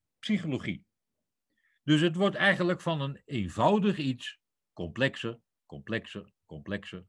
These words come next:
complexer en nog complexer. En om een beetje aan te tonen dat het steeds complexer is. Nou ja, meneer Swaap heeft ooit een boek geschreven, Wij zijn ons brein,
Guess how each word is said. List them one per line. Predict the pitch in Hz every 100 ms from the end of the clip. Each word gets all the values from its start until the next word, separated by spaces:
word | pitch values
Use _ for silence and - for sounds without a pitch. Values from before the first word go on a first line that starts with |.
| _
complexer | - 73 92 90 - 85
en | -
nog | 175 202 -
complexer. | 87 78 76 - _ _ _ _ _ _ _ _ - - _ _ -
En | 151 147
om | 160 170
een | 170
beetje | 190 175 151
aan | 175 202
te | 190 175
tonen | 196 180 156 151
dat | 190 185
het | 139
steeds | - 175 151 -
complexer | 143 139 151 - 139 82
is. | - 202 - - _ _ _ _ _ _ _ _
Nou | 180 175
ja, | 156
meneer | 151 151 135
Swaap | 175 170 151
heeft | 139 135
ooit | 151 131
een | 113
boek | 160 165
geschreven, | 139 151 165 143 151 -
Wij | 127 113
zijn | 151 185 151
ons | 135 113 85
brein, | 107 123 160 175